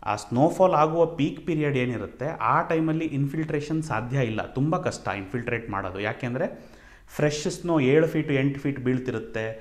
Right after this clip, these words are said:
avalanches ಆಗ್ತಿರ್ತವೆ. ಹಾಗಾಗಿ ಆ ಕಡೆಯಿಂದನೂ infiltration ಆಗಲ್ಲ. ಆದರೆ ನಮ್ಮ army ಔಟ್‌ಪೋಸ್ಟನ್ನು man ಮಾಡಿರ್ತಾರೆ, ಆದರೆ ಪೆಟ್ರೋಲಿಂಗ್ ಇರಲ್ಲ. ಪೆಟ್ರೋಲಿಂಗ್ ಇಲ್ಲದೆ ಇರೋದ್ರಿಂದ ಆ ಲೂಪ್ ಹೋಲ್ಸ್ ಇರ್ತವೆ ಮಧ್ಯ ಮಧ್ಯದಲ್ಲಿ. ಆ,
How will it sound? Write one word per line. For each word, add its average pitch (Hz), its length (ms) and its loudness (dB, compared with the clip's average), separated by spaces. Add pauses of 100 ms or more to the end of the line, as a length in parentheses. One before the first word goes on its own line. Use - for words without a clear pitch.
(320)
avalanches 139 580 2
ಆಗ್ತಿರ್ತವೆ. 104 760 -6 (400)
ಹಾಗಾಗಿ 165 600 2
ಆ 120 240 2
ಕಡೆಯಿಂದನೂ 160 540 4
infiltration 139 640 0
ಆಗಲ್ಲ. 104 320 -2 (360)
ಆದರೆ 165 300 2
ನಮ್ಮ 180 200 -2
army 165 360 4
ಔಟ್‌ಪೋಸ್ಟನ್ನು 180 720 2
man 156 320 2
ಮಾಡಿರ್ತಾರೆ, 131 920 0 (220)
ಆದರೆ 160 140 -2
ಪೆಟ್ರೋಲಿಂಗ್ 196 680 4
ಇರಲ್ಲ. 117 280 2
ಪೆಟ್ರೋಲಿಂಗ್ 196 840 2
ಇಲ್ಲದೆ 180 300 4
ಇರೋದ್ರಿಂದ 165 540 4 (260)
ಆ 135 140 2
ಲೂಪ್ 143 340 4
ಹೋಲ್ಸ್ 180 300 2
ಇರ್ತವೆ 127 340 0
ಮಧ್ಯ 104 280 -6
ಮಧ್ಯದಲ್ಲಿ. 98 420 -8 (1200)
ಆ, - 40 -6